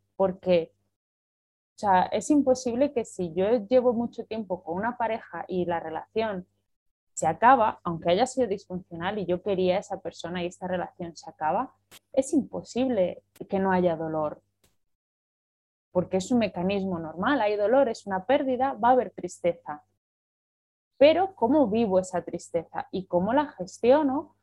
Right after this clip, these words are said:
para dejar que esa tristeza fluya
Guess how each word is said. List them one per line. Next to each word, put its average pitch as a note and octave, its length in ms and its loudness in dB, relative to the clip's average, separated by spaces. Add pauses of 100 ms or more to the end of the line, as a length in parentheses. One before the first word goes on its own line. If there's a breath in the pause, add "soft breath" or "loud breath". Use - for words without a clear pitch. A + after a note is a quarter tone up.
(160)
para G3+ 180 4
dejar G3 340 0
que - 80 -2
esa C4+ 200 -2
tristeza - 680 -10
fluya B3+ 480 0